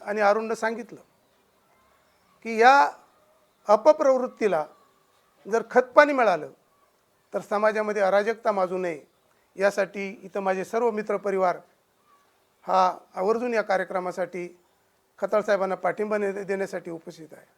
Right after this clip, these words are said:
माहितीच्या आधारे असंही मिळ-, माहिती मिळाली की अनेक कार्यकर्त्यांच्या, लोकप्रतिनिधींच्या, जिल्हा परिषद सदस्य असतील, तालुका पंचायत समितीचे सदस्य असतील,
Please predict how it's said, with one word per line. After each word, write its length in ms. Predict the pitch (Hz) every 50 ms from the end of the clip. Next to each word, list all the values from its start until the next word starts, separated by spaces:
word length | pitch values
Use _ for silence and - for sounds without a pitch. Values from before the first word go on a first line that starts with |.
| _ _ _ _ _ _ _ _ _ _ _ _ _ _ _ -
माहितीच्या 520 | - 175 196 208 220 214 277 214 285 269 262
आधारे 240 | 262 262 262 269
असंही 300 | 254 233 214 185 247 277
मिळ-, 240 | 285 277 277 269 262
माहिती 340 | 226 214 220 214 214 214 240
मिळाली 340 | 226 226 226 214 196 175 147 - - - - - - - - - - - _ _ _ _ _ _ _ _ _ _ _ _
की 280 | - 240 247 247 247 247 247 - - _ _ _ _ _ _ _ _ _ _ _ _ _ _ _ -
अनेक 340 | 233 247 269 294 294 - -
कार्यकर्त्यांच्या, 920 | 247 240 247 247 - 247 226 220 220 233 226 214 - 233 220 214 220 226 220 - _ _ _ _ _ _ _ _ _ _ _ _ _ _ _ _ _ _ _ _ _ _ _ _ _ -
लोकप्रतिनिधींच्या, 1040 | 208 226 226 226 - 247 220 214 233 220 214 202 214 214 196 208 220 208 208 208 202 - - - _ _ _ _ _ _ _ _ _ _ _ _ _ -
जिल्हा 220 | 190 214 214 226 220
परिषद 300 | 220 226 220 - 226 -
सदस्य 420 | - 233 226 214 240 233 233 247
असतील, 400 | 220 208 202 208 226 214 208 208
तालुका 220 | 214 202 214 208 214
पंचायत 320 | 202 220 208 208 226 208
समितीचे 460 | 208 220 208 202 196 208 190 - 208
सदस्य 380 | 196 214 208 190 208 208 - 202
असतील, 380 | 196 190 196 - 202 196 190